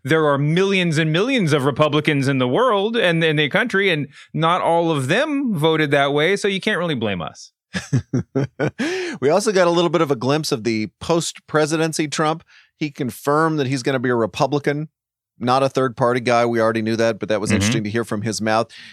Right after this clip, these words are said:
Speaker 2: He decided to go ahead and do this kind of fantasy booking scenario where he's the president.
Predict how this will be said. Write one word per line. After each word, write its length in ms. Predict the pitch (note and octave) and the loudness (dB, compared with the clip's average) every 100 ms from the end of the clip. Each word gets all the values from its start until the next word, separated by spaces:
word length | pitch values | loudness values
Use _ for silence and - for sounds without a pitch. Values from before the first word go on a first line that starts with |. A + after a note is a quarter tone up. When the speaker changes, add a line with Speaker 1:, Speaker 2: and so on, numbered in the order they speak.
| _ | _
Speaker 2:
He 320 | - D3 D3 - A#2 | -6 -4 -4 -6 -4
decided 500 | C#3 C3 D3+ E3 D#3 | -2 0 2 2 0
to 80 | C3+ | 0
go 220 | C3+ C#3+ | 2 2
ahead 260 | D3 C3 | 4 2
and 120 | A#2+ G#2+ | 0 -2
do 120 | C3+ | 0
this 180 | B2 - | -2 -2
kind 220 | C3+ A#2+ | 0 0
of 160 | G#2 - E3+ - | -2 -8 -20 -20
fantasy 600 | - - C#3 C#3+ - C#3 | -4 0 2 2 0 -2
booking 460 | G2+ B2+ C#3+ C3 | 2 0 0 -2
scenario 560 | - C3 A#2+ C3 B2+ B2+ | -2 0 2 2 4 4
where 400 | A#2+ A2+ A2 G#2+ - _ | 2 2 2 0 -8 _
he's 400 | - D3+ E3 C#3 | -6 -2 0 0
the 100 | C3 | -2
president. 600 | - C#3+ C#3+ C#3 D#3+ D3 | 2 2 2 2 -2 -4